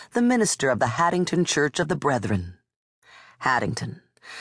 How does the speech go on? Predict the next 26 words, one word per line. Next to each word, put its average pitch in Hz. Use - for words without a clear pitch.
a 117
town 139
of 117
three 151
or 131
four 147
thousand 147
people, 117
sat -
only 269
eleven 202
miles 143
from -
the 127
much 147
larger 131
college 110
town 98
of 139
Jonah. 131
The 135
two 311
places 202
shared 208
so 202
little, 170